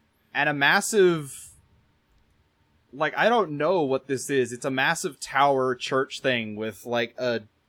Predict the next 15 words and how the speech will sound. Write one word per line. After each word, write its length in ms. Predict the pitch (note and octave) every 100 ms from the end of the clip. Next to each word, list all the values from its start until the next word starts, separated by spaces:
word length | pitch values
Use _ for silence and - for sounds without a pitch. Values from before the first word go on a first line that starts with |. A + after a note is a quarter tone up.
| _ _ _ _ C3+
the 140 | C#3+
Den-O 520 | A#2 C#3 C3+ C3+ B2+
horns 680 | G#2+ A#2+ A2+ G#2+ G#2 G2+ -
on 180 | A#2+ A2+
top 300 | - A2+ A2+
of 120 | A2+
it 180 | G2+ G2+ _ _
come 240 | A#2+ G#2+
out. 400 | G2+ G2 G2 - - _ _ _ _ _ _ _ _ _ _ _ _ _ _ _ _ - - _ _ _
And 60 | A#2
we 60 |
see 200 | A#2+ C#3
Banjo 600 | A#2+ B2+ C3 C3+ B2+ B2
supporting 500 | A#2 C3 C#3 B2 A#2+
Kazumin, 800 | A#2 A#2+ A#2 A#2 A2+ G#2+ G2+ G2+